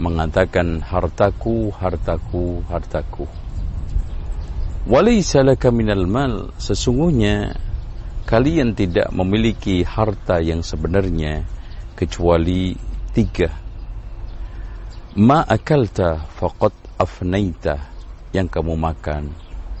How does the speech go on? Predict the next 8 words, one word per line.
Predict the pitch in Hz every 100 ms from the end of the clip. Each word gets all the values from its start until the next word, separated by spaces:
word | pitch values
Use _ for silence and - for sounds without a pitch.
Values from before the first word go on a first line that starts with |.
| - -
sudah | - 101 82 87 82 -
hancur, | 92 90 78 95 123 160 - - - - - - - - -
sudah | - 92 87 87
menjadi | 90 82 82 85
sampah, | - 98 95 - 104 -
sudah | - 95 85
menjadi | 80 82 78
kotoran. | 76 78 73 73 69 65